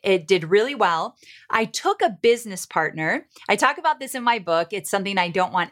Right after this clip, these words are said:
anybody to know, but I had to tell the story. I took a business partner around, I think it was year four into year five. And long story short, someone came to me and said, a friend of mine said,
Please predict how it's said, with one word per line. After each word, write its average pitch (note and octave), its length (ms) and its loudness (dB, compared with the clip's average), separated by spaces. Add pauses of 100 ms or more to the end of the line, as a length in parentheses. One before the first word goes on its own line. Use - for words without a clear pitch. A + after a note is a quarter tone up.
anybody D#4+ 520 0
to C4 120 -10
know, G3 260 0
but E3+ 140 0
I D#3 120 4
had G#3 260 -2
to A#3 100 -16
tell G#3+ 160 -6
the G3+ 80 -4
story. D#3+ 480 -2 (300)
I G#3 80 4
took D4+ 200 -2
a E4+ 60 -2
business A3+ 400 -2
partner E3+ 560 -2 (240)
around, G3+ 640 0
I G3+ 80 -2
think A3+ 200 0
it A3+ 100 2
was - 340 0
year G3+ 300 2
four G3+ 320 0
into F#3+ 180 0
year F#3+ 220 0
five. E3 460 -2 (440)
And G3+ 520 2 (160)
long D4 320 2
story A#3+ 400 -2
short, F#3 480 0 (260)
someone C#4+ 440 0
came A#3+ 220 -6
to A3+ 100 -6
me G#3+ 160 -6
and G3+ 120 -2
said, F#3 300 0
a G3 80 -6
friend C4+ 260 0
of A3 60 -6
mine F3+ 300 -4
said, F#3 260 0